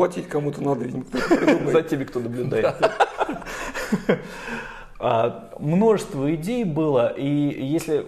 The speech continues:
Speaker 2: вспоминать очень-очень отдалённые какие-то моменты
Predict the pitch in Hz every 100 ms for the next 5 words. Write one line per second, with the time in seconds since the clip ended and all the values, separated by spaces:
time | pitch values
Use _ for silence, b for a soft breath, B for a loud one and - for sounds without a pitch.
0 | 131 - - 147 151 156 156 - 151 -
1 | 127 - 139 143 120 104 98 127 117 110
2 | 117 120 208 247 233 185 143 123 - 117
3 | - 120 104 - 110 107 - 113 113 107
4 | 98 90 101 95 -